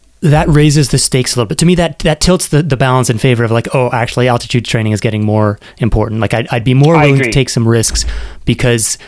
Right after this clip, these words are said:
Speaker 1: then it's not just, like, "Am I getting an edge?" It's, "Am I ready for the specific competition
Speaker 2: Totally.
Speaker 1: conditions?"
Speaker 2: You and I are exactly on the same page, and, and that's, uh, I totally agree. And that's, that's where we got some pushback from,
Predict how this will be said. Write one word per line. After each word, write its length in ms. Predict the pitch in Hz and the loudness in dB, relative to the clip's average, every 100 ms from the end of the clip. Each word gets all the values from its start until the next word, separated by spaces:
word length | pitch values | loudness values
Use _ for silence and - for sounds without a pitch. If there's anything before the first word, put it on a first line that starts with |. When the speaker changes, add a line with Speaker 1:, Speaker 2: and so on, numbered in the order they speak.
| - | -4
Speaker 1:
then 160 | 143 190 | 0 2
it's 100 | 170 | 2
not 180 | 156 | 2
just, 180 | 143 139 | 2 0
like, 200 | 127 - | 0 -2
"Am 100 | 135 | -2
I 60 | 127 | 0
getting 260 | 123 120 | 0 -2
an 60 | 113 | -2
edge?" 300 | 131 117 107 | -2 -2 -2
It's, 180 | 110 - | -6 -4
"Am 160 | 135 | -2
I 60 | 131 | 0
ready 260 | 123 123 123 | 0 0 0
for 160 | - | 0
the 140 | 117 117 | -2 -2
specific 500 | - 113 123 123 - | -2 -2 -2 -4 -6
competition 460 | 120 107 139 131 | -4 -2 0 -2
Speaker 2:
Totally. 180 | 113 110 | -2 -4
Speaker 1:
conditions?" 560 | 113 104 104 - 101 120 | -4 -4 -4 -4 -4 -4
Speaker 2:
You 80 | |
and 100 | 131 | -2
I 120 | 127 123 | -2 -2
are 80 | |
exactly 500 | 120 120 127 123 127 | -4 -2 -2 -2 -6
on 80 | 120 | -6
the 80 | 117 | -6
same 260 | - 117 113 | -6 -8 -8
page, 300 | 120 113 - | -10 -10 -10
and, 260 | 123 127 | -10 -12
and 220 | 113 117 | -10 -8
that's, 360 | 113 117 - - | -8 -10 -8 -6
uh, 580 | 120 110 - - - - | -4 -4 -4 -6 -6 -4
I 140 | - | -4
totally 380 | 120 135 123 123 | -4 -6 -4 -6
agree. 200 | 120 127 | -6 -4
And 80 | 123 | -2
that's, 200 | 131 131 | -2 -2
that's 320 | 165 143 139 | -4 -4 -2
where 80 | 143 | -4
we 100 | 131 | -4
got 200 | 131 127 | -2 -2
some 140 | 123 | -4
pushback 480 | 123 135 131 127 123 | -4 -6 -4 -2 -4
from, 340 | - 120 120 | -4 -8 -8